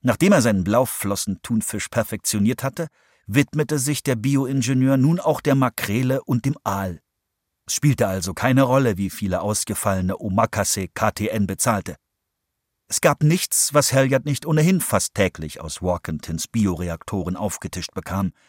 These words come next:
die wie große stählerne Muschelschalen einen Teil des Ozeans in sich trugen. Für die anderen Tage hatte er immer noch Incidenil, das Schmerzmittel für den Gaumen,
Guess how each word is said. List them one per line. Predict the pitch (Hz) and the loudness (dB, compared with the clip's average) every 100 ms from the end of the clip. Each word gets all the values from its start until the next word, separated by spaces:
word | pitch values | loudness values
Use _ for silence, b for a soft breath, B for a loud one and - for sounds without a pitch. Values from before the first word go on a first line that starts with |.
| b b _ | b b _
die | 95 | -6
wie | |
große | 87 104 120 - 98 | -2 0 2 0 -2
stählerne | 87 - 113 104 95 92 | -6 0 2 4 2 0
Muschelschalen | 98 120 - 95 - 98 95 92 | 2 2 0 -2 0 0 0 -2
einen | - 107 101 - | -2 -2 -2 -2
Teil | - 120 127 110 | 0 2 0 -2
des | 104 - - | -2 -2 2
Ozeans | 131 - - 104 92 90 82 | 2 2 0 0 -2 -4 -6
in | - 113 | -2 0
sich | 92 90 | 0 -2
trugen. | - 110 87 - _ _ _ _ _ _ _ _ | -4 -4 -4 -8 _ _ _ _ _ _ _ _
Für | - 185 | -2 2
die | 156 | 2
anderen | 117 139 127 120 | 4 2 2 0
Tage | 107 110 101 98 82 | 2 2 2 0 -2
hatte | - 147 127 | -2 0 4
er | 117 - | 4 4
immer | 147 127 | 4 4
noch | 110 104 | 4 0
Incidenil, | 135 123 - 107 98 95 90 78 _ _ _ _ _ | 0 0 0 0 0 -2 -4 -8 _ _ _ _ _
das | - - | -6 -2
Schmerzmittel | 120 107 - 104 95 92 | 0 0 -2 -4 -6 -8
für | - | -8
den | 98 98 | -6 -2
Gaumen, | 104 110 98 90 | 0 2 2 0